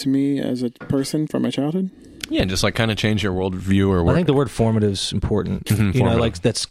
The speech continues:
Speaker 3: kinda helped shaped
Speaker 1: I feel
Speaker 3: who
Speaker 1: like there
Speaker 3: you
Speaker 1: were,
Speaker 3: are
Speaker 1: I,
Speaker 3: today.
Speaker 1: I think that there were, uh, maybe
Speaker 2: I mean,
Speaker 1: this,
Speaker 2: the
Speaker 1: maybe
Speaker 2: O C,
Speaker 1: this is cheating.
Speaker 2: obviously.
Speaker 1: I was gonna say, I
Speaker 3: I
Speaker 1: feel
Speaker 3: thought
Speaker 1: like
Speaker 3: about the
Speaker 1: there's
Speaker 3: O C
Speaker 1: two
Speaker 3: myself, honestly, 'cause I
Speaker 1: I
Speaker 3: thought that w-, that's what the high school experience was when it
Speaker 1: But
Speaker 3: came out.
Speaker 1: eleven to eighteen are just two different, completely different things to me. Like,
Speaker 2: That's fine.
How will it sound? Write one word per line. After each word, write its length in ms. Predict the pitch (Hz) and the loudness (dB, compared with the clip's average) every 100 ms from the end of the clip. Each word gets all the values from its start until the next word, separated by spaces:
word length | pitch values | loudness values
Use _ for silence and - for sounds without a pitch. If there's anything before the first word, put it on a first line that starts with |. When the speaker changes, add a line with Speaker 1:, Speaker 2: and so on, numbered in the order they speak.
| - | -2
Speaker 3:
kinda 180 | 139 | 0
helped 220 | 104 131 - | 0 -2 -4
shaped 560 | - 113 110 - - - | -2 0 -2 -6 -8 -4
Speaker 1:
I 60 | |
feel 140 | 180 - | 0 2
Speaker 3:
who 40 | |
Speaker 1:
like 0 | |
there 80 | 135 | 4
Speaker 3:
you 60 | 127 | 4
Speaker 1:
were, 80 | 123 | 2
Speaker 3:
are 40 | |
Speaker 1:
I, 80 | 170 | 2
Speaker 3:
today. 340 | 147 117 131 135 | 2 2 2 0
Speaker 1:
I 120 | 160 | -2
think 260 | 175 196 | 0 0
that 80 | 190 | 0
there 180 | 151 143 | 0 2
were, 260 | 135 131 127 139 131 | 2 2 0 -2 -2
uh, 20 | 127 | -2
maybe 180 | 127 | 0
Speaker 2:
I 40 | 135 | 2
mean, 120 | 151 | 2
Speaker 1:
this, 100 | 127 | 4
Speaker 2:
the 60 | 160 | 4
Speaker 1:
maybe 80 | 165 | 4
Speaker 2:
O 20 | |
C, 80 | 190 | 4
Speaker 1:
this 80 | 131 | 4
is 60 | 180 95 | 2 4
cheating. 260 | 175 123 | 2 2
Speaker 2:
obviously. 40 | 87 | 2
Speaker 1:
I 40 | |
was 140 | 160 | 2
gonna 100 | 170 | 2
say, 120 | 160 170 | 2 2
I 60 | |
Speaker 3:
I 40 | 180 | 4
Speaker 1:
feel 40 | |
Speaker 3:
thought 60 | 240 | 2
Speaker 1:
like 60 | |
Speaker 3:
about 160 | 220 196 | 4 2
the 60 | 147 | 4
Speaker 1:
there's 120 | 160 | 2
Speaker 3:
O 20 | |
C 160 | - 170 | 2 2
Speaker 1:
two 20 | |
Speaker 3:
myself, 500 | - 165 127 135 107 | 4 2 2 2 2
honestly, 440 | 110 104 - 95 92 | 0 0 -2 -2 0
'cause 160 | 117 | 0
I 40 | 92 | 0
Speaker 1:
I 40 | |
Speaker 3:
thought 220 | - 135 | 2 0
that 60 | 139 | 2
w-, 180 | 107 113 | 0 0
that's 320 | 107 120 120 - | 0 0 0 0
what 100 | 110 | 0
the 100 | 101 | 2
high 120 | 107 | 0
school 180 | - 107 | 0 -2
experience 460 | - - 107 95 85 | -2 -2 0 0 0
was 180 | 95 | -2
when 100 | 98 | 0
it 20 | 95 | 0
Speaker 1:
But 60 | |
Speaker 3:
came 100 | 190 | 2
out. 40 | 175 | 2
Speaker 1:
eleven 260 | 185 262 | 2 2
to 120 | 277 240 | 2 2
eighteen 320 | 160 - 160 | 0 2 0
are 60 | 135 | 2
just 180 | 123 - | -2 -4
two 220 | - 170 | 0 2
different, 400 | 147 131 135 - _ | 2 0 -2 -4 _
completely 480 | 139 - 185 175 135 | -6 -2 0 0 0
different 340 | 123 123 120 | -2 -2 -2
things 240 | 127 123 - | -2 -4 -6
to 80 | |
me. 120 | - - | -8 -6
Like, 200 | - 127 | -4 0
Speaker 2:
That's 160 | 139 - | 0 2
fine. 160 | 226 | -2